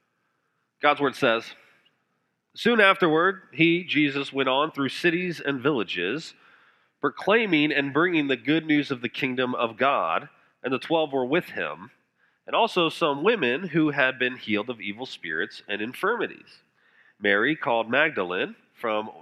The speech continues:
whom seven demons had gone out, and Joanna, the wife of Chuza, Herod's household manager, and Susanna, and many others who provided for them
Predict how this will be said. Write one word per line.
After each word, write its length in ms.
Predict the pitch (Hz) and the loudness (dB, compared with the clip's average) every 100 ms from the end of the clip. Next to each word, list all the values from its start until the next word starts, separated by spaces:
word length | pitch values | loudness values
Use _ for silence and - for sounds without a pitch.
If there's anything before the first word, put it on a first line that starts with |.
| - | -8
whom 340 | 143 131 117 156 | -4 -2 -2 -8
seven 460 | - - 139 131 123 | -14 0 0 0 -4
demons 460 | 110 131 101 107 - | -4 -2 -4 -6 -4
had 200 | 101 95 | -4 -2
gone 280 | 104 95 95 | -2 -2 -2
out, 380 | 87 87 131 - _ _ _ _ - | -2 -2 -4 -12 _ _ _ _ -6
and 140 | 131 | -2
Joanna, 420 | 135 160 185 156 | 0 2 2 2
the 120 | 143 | 2
wife 240 | 139 147 143 | 2 0 0
of 100 | 113 | -6
Chuza, 600 | - 185 135 98 101 151 _ _ _ _ _ | -2 0 0 -2 -2 -4 _ _ _ _ _
Herod's 400 | - 170 165 147 | 2 4 4 0
household 540 | - 160 151 156 131 | 0 0 0 -2 -2
manager, 560 | 123 151 120 95 90 110 | 0 2 0 -2 -2 -2
and 200 | 120 117 | -2 -6
Susanna, 760 | - 117 110 147 139 87 104 - _ _ | -6 -4 0 0 0 0 -4 -6 _ _
and 200 | - 151 | -4 0
many 280 | 120 123 135 | 2 2 2
others 380 | 107 104 110 - | 0 0 -2 -4
who 100 | 107 | -8
provided 520 | - 95 92 101 104 | -6 -2 2 2 0
for 120 | - | -6
them 380 | 101 90 82 90 | -6 -4 -4 -6